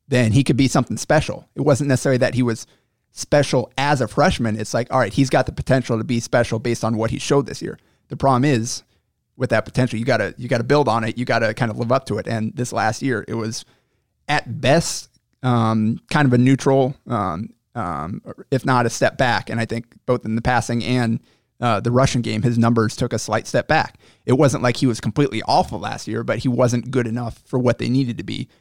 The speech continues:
both because of his own flaws and because of the team around him. So now we're, um,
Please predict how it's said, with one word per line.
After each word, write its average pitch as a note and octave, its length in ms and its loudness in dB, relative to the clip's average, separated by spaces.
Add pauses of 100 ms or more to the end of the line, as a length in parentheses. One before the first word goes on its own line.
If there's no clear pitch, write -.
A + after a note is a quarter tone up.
(260)
both A#2+ 440 -2
because A#2 460 -2
of - 140 -6
his A#2 160 -2
own A#2 180 2
flaws B2+ 400 2
and A2+ 200 -4
because A2 280 -2
of A2+ 80 -8
the G2+ 40 -10
team A2 220 -2
around A#2 280 -4
him. - 200 -16 (440)
So C#3+ 480 4
now D3+ 460 2 (280)
we're, C3 320 -4
um, F#2 580 -4